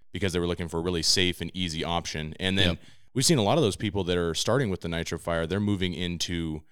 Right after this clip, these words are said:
Speaker 1: you know, it's like that gets them interested. That gets
Speaker 2: Yeah.
Speaker 1: their foot in the door to where they want to explore other options, whether it's a side lock or whatever. So, and the same thing with that, with that Paramount Pro. I think that Caleb's totally right in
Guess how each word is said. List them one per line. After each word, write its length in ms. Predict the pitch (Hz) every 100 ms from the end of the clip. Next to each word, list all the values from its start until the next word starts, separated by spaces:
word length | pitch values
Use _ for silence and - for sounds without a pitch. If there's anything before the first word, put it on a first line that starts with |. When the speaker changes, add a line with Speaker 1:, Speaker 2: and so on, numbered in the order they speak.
| - - -
Speaker 1:
you 100 | 87
know, 60 |
it's 100 | 80
like 160 | 87 71
that 180 | 90 85
gets 160 | 90
them 160 | - 85
interested. 540 | 107 - 80 - 67
That 120 | 76 87
gets 140 | 95
Speaker 2:
Yeah. 60 | 80
Speaker 1:
their 80 | 85
foot 220 | - 92
in 80 | 85
the 80 |
door 240 | 76 80 80
to 100 | -
where 140 | 87
they 140 | 85 90
want 280 | 87 80 -
to 340 | 85 80 73 - - - - - - -
explore 380 | 120 - 101 87
other 200 | 85 78
options, 480 | 80 85 - - -
whether 200 | 85 78
it's 120 | 76
a 100 | 78
side 280 | - 78 71
lock 320 | 78 73 78
or 80 | 80
whatever. 440 | 73 76 78 73
So, 340 | 73 - 78 73 - - -
and 340 | 101 95 82 - -
the 80 | 92
same 200 | 110 95
thing 200 | 98 90
with 120 | 82
that, 280 | 85 71 -
with 160 | 90
that 160 | 82 78
Paramount 520 | 85 87 80 76 -
Pro. 440 | - 85 80 73 -
I 100 | 87
think 160 | 87 78
that 160 | 80
Caleb's 420 | - 85 82 73 -
totally 320 | 90 82 78
right 300 | 78 80 78
in 180 | 76